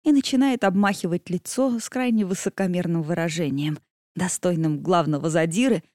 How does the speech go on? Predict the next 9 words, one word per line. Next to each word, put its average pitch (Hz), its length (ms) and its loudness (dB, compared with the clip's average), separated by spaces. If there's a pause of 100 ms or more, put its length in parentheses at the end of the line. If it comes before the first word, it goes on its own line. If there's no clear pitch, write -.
какого-нибудь 170 760 0
дунхуа 170 680 0
в - 60 -14
стиле 170 360 -6
сянься. 165 680 -6 (920)
«Я 240 300 0
всего 220 360 -2
лишь 202 220 -2
проверяла, 208 760 4